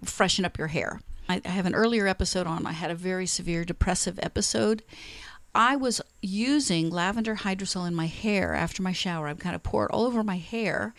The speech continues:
and I, when I would lay in bed at night, I could smell it, and it was very comforting to me. Number fifteen, you can use it as a body mist, as a, just a very soft perfume.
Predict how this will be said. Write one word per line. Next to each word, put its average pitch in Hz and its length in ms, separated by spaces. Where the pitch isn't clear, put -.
and 190 100
I, 190 80
when 202 120
I 202 60
would 196 100
lay 247 260
in 311 80
bed 247 180
at 226 100
night, 165 140
I 156 60
could - 180
smell 175 440
it, - 240
and 180 100
it 165 60
was 170 120
very 214 280
comforting 170 500
to 147 140
me. 101 180
Number 220 140
fifteen, 330 640
you 277 140
can 190 180
use 190 240
it 185 120
as 170 160
a 165 60
body 170 440
mist, - 460
as 208 100
a, 180 60
just - 220
a 175 40
very 170 220
soft 170 640
perfume. 208 640